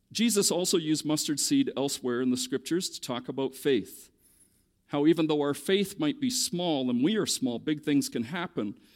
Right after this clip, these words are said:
through our lives when we put our trust in God, because even a little bit of faith moved, uh, placed in the mighty hand of God is very powerful. And that's part of the point here too, is have faith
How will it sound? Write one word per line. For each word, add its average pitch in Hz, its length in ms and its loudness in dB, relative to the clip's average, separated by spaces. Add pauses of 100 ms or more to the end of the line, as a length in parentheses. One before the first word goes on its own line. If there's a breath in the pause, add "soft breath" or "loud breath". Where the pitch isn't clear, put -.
(340 soft breath)
through 160 260 2
our 131 100 2
lives 143 460 2
when 120 140 0
we 123 80 0
put 131 160 -2
our 127 100 2
trust 139 420 -4
in 113 140 0
God, 123 380 -4
because 123 320 -2
even 156 220 4
a 131 40 2
little 151 280 2
bit 131 140 0
of 117 80 -2
faith 127 440 0
moved, 143 400 4 (500 soft breath)
uh, 131 140 -4
placed 151 400 0
in 127 100 4
the 123 80 6
mighty 135 340 2
hand 127 240 0
of 113 140 -6
God 127 260 -4
is 113 120 -8
very 117 200 -4
powerful. 143 600 -8 (1040)
And 160 100 2
that's 214 160 0
part 208 220 2
of 180 60 0
the 156 60 -2
point 143 320 2
here 131 200 2
too, 151 400 2
is 120 240 0 (300 soft breath)
have 170 200 0
faith - 580 0